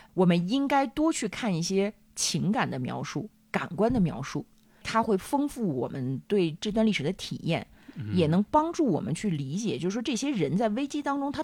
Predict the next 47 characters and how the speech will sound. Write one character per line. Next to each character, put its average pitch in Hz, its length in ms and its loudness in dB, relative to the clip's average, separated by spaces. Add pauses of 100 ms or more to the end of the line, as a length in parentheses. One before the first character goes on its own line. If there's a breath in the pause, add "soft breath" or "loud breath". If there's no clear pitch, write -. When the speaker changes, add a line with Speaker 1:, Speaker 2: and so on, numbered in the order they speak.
(120)
Speaker 1:
到 427 240 6
底 165 200 -2
为 311 300 2
什 - 160 -2
么 131 80 -6
这 143 100 -4
样 135 180 -6
做。 - 280 -6 (420 soft breath)
你 214 120 8
如 262 140 4
果 294 120 10
不 359 200 2
了 156 260 2
解 180 220 -2
灾 226 280 -2
民 139 380 -2
感 214 280 -2
受 277 240 0
到 196 160 0
的 - 120 -2
究 302 220 -4
竟 320 140 -2
是 185 160 -2
什 147 120 -6
么， 92 120 -10
你 208 180 2
也 208 80 0
不 - 260 -2
能 160 180 2
了 147 200 -2
解 - 200 -6
他 - 160 -4
们 156 240 0
为 294 160 0
什 143 200 -2
么 147 240 -6 (280 soft breath)
会 185 140 0
采 151 220 -2
取 156 140 -4
这 196 120 -2
样 160 140 2
或 139 100 -2
那 180 100 2
样 151 160 0
的 135 80 -6
策 - 300 -2
略。 120 220 -6